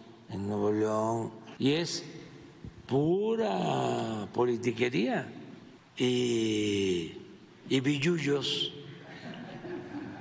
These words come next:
billullos, y nada más, este, escandalizan y alteran, ¿no?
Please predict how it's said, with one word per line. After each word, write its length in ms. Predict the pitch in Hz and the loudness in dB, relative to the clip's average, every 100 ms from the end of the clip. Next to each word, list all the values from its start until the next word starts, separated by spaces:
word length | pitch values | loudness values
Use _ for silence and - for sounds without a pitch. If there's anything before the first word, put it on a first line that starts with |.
| 117 | -2
billullos, 1040 | 139 135 135 151 131 139 139 120 - - - - - - - - - - - | 0 2 2 2 2 2 2 0 0 -2 -6 -12 -12 -14 -16 -16 -18 -18 -6
y 120 | 110 | -2
nada 440 | 110 139 143 135 139 | 0 2 2 2 2
más, 260 | 147 131 | 2 2
este, 460 | 131 - 113 98 85 - - - - - | 0 2 2 2 0 -6 -12 -14 -14 -8
escandalizan 1000 | - - 123 117 120 143 147 143 131 127 | -4 0 0 0 2 2 4 2 2 2
y 440 | 110 98 92 90 - - - - - - - - - - | 2 0 0 -4 -10 -16 -18 -20 -20 -20 -20 -20 -14 -8
alteran, 680 | 98 - 143 151 120 107 | -8 -2 0 0 -2 -2
¿no? 120 | 117 | -4